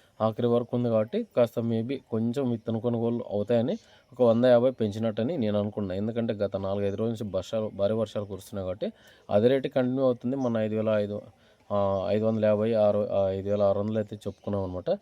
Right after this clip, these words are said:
ఇవి రేట్సే కంటిన్యూ అవుతాయి. నిన్న రాయచూరు వచ్చేసి ఐదు వేల ఆరు వందలు, ఐదు వేల ఆరు వందల యాభై నడిచింది. మార్కెట్లో వచ్చేసి ఐదు వేల నాలుగు వందలే నడిచింది. కర్నూలు వ్యవసాయ మార్కెట్లో కూడా పప్పులు కానీ,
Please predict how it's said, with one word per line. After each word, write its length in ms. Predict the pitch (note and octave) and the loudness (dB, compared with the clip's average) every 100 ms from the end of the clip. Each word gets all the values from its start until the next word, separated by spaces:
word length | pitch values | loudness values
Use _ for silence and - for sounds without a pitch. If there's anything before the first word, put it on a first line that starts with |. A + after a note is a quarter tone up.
| _ _ _ | _ _ _
ఇవి 140 | A#2+ B2 | 2 4
రేట్సే 260 | B2 - | 4 2
కంటిన్యూ 340 | - A2 G2+ G2 | -2 -4 -2 -6
అవుతాయి. 200 | F2 G#2 | -4 -4
నిన్న 200 | A#2+ A2+ | -2 0
రాయచూరు 440 | A2+ A#2+ A#2 C#3 | 2 2 0 -6
వచ్చేసి 300 | B2+ C#3 - | -4 -4 -2
ఐదు 160 | G#2+ G#2 | -2 0
వేల 120 | G#2 | 2
ఆరు 180 | G2+ G2 | 2 2
వందలు, 220 | G2+ B2 | -4 -2
ఐదు 240 | A2 G2 | -2 -2
వేల 140 | F#2+ G2 | -2 -2
ఆరు 160 | F#2+ | -2
వందల 180 | F#2+ F#2 | -6 -4
యాభై 140 | F#2+ | -4
నడిచింది. 480 | G2+ F#2 - F#2+ G3 _ _ _ _ | -4 -8 -10 -10 -10 _ _ _ _
మార్కెట్లో 480 | A2 A#2 A#2+ C#3+ C#3+ | 2 2 2 -2 -2
వచ్చేసి 300 | C#3+ C#3+ C#3+ | -2 -4 -2
ఐదు 160 | C3+ C3+ | 0 0
వేల 140 | C3+ | 0
నాలుగు 200 | C3 C3 | 0 0
వందలే 200 | C3 B2+ | 0 -2
నడిచింది. 420 | G#2+ F2+ - E2+ D#2+ - _ _ _ _ | -4 -6 -12 -14 -16 -20 _ _ _ _
కర్నూలు 260 | G#2+ A#2+ C3+ | -2 0 4
వ్యవసాయ 280 | C3+ B2+ C3+ | 2 2 0
మార్కెట్లో 440 | C3 B2+ - C3+ | 0 -2 -4 -6
కూడా 140 | C#3 C#3 | -4 -4
పప్పులు 460 | _ A#2 - B2+ | _ -6 -4 -2
కానీ, 320 | B2+ B2 F#3 | 0 0 -4